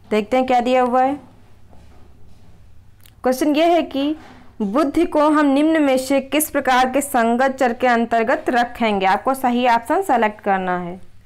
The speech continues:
पहला ऑप्शन पर्यावरणीय चर, दूसरा ऑप्शन प्रयोज्य चर, तीसरा ऑप्शन अनुक्रम संगत चर, लास्ट ऑप्शन इनमें से कोई नहीं। तो इन चारों ऑप्शनों में से आपका सही ऑप्शन कौन सा हो जाएगा?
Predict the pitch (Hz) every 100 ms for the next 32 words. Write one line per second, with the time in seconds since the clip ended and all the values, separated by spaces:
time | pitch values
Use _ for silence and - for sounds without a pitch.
0 | - - - - - - 233 247 285 285
1 | 277 311 370 - 240 226 233 233 233 240
2 | 247 247 247 277 302 - - - - -
3 | - 208 233 - 262 262 269 285 294 -
4 | 226 226 233 214 254 269 269 330 - -
5 | - - - - - 254 269 277 277 269
6 | 294 - - 240 226 247 240 233 220 226
7 | 247 - 285 302 - - - 190 208 233
8 | 262 262 240 269 254 240 240 311 349 240
9 | 233 226 214 214 202 202 - - - -
10 | - - - - 214 - 254 269 277 262
11 | 269 262 285 269 277 285 269 269 269 254
12 | 233 - - 233 254 269 247 - 269 254
13 | 247 247 254 262 254 254 269